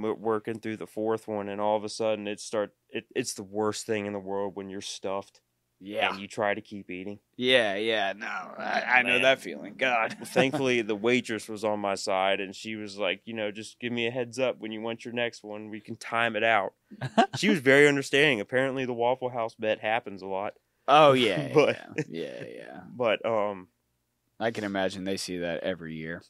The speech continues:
Speaker 2: <laughs>
Speaker 1: Yeah. I can honestly say Waffle House meets all those,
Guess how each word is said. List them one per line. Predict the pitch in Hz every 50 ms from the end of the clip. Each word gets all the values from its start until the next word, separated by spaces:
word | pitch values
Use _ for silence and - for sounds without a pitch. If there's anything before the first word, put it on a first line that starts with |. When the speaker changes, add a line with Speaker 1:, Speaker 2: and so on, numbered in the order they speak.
| _ -
Speaker 2:
<laughs> | - - - - -
Speaker 1:
Yeah. | 139 120 113 - - 113 - _ - - - _ _ _ -
I | 127
can | 120 - 123
honestly | 123 123 127 127 123 - - 123
say | 117 - 120 110 101 85 85 - _ _ _ _ _ -
Waffle | 101 107 110 113 117 - - 117 117
House | 120 110 107 110 107 - -
meets | 110 104 104 104 - -
all | - - 107 107 107 107 107
those, | 104 107 104 104 104 101 95 - - - - - - - -